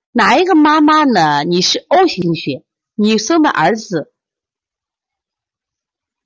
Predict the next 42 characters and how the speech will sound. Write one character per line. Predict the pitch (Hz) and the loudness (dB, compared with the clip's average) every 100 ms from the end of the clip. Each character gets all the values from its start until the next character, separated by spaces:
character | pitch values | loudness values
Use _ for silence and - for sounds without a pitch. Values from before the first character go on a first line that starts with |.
| _ _ | _ _
哪 | 214 254 | 0 2
个 | |
妈 | 269 247 | 2 2
妈 | 254 | 0
是 | 247 | 0
O | 240 | 0
型 | 247 175 | 0 -2
血？ | 165 135 - - | -4 -8 -12 -8
反 | - 311 | 0 0
正 | 339 | 2
O | - 480 | 2 2
型 | - 294 294 | 2 2 2
血 | - 175 | 2 0
的 | 151 | 0
妈 | 170 214 | 0 -2
妈， | 226 196 - _ _ _ _ _ _ - | -2 -2 -4 _ _ _ _ _ _ -12
她 | - 294 302 | -2 0 0
这 | 269 | -2
个 | 190 170 151 - | 0 2 0 0
如 | 254 | 0
果 | 247 | 0
生 | 202 254 | 0 -2
的 | 254 | -2
是 | 214 | -2
儿 | - 156 | -2 -2
子， | 202 202 135 _ _ _ | -4 -6 -8 _ _ _
那 | 262 | 0
么 | 262 | 0
很 | - 165 | 0 -2
容 | 156 202 | 0 2
易 | 285 240 | 2 0
患 | - 185 156 | 0 -2 -2
什 | 135 | -4
么 | 143 | -6
呀？ | 135 - | -8 -8
就 | - - | -6 -4
是 | 175 | -4
溶 | 156 190 | -2 -2
血 | 269 165 | -2 -4
性 | 139 139 | -6 -8
黄 | 143 139 | -8 -10
疸。 | 151 | -8